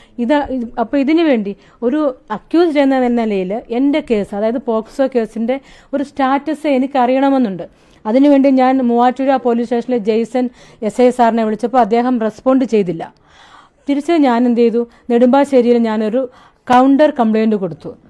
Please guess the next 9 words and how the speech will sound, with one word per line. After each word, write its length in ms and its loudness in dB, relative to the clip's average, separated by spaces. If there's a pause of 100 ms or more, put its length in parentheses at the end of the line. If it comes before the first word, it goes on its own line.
(120)
അതായത് 360 -4
എനിക്ക് 360 -2
ഇതിനൊരു 280 -2
പ്രോപ്പർ 400 -2
ഇൻവെസ്റ്റിഗേഷൻ 760 -6
വേണം 240 -12 (300)
ഈ 40 -6
പോക്സോ 420 -4
കേസിന്. 340 -6